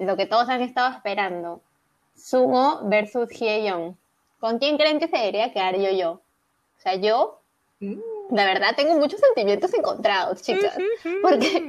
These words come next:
Speaker 1: en verdad yo amo a los dos chicos. Se nota que los dos la quieren un montón a Yo-Yo, la quieren en serio. Y por eso a mí se me es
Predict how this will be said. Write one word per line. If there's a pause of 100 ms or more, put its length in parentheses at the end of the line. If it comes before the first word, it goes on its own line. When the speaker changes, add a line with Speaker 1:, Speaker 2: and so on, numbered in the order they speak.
Speaker 1:
en
verdad
yo
amo
a
los
dos (100)
chicos.
Se
nota
que
los
dos (440)
la
quieren
un
montón
a
Yo-Yo,
la
quieren
en
serio. (120)
Y
por
eso
a
mí
se
me
es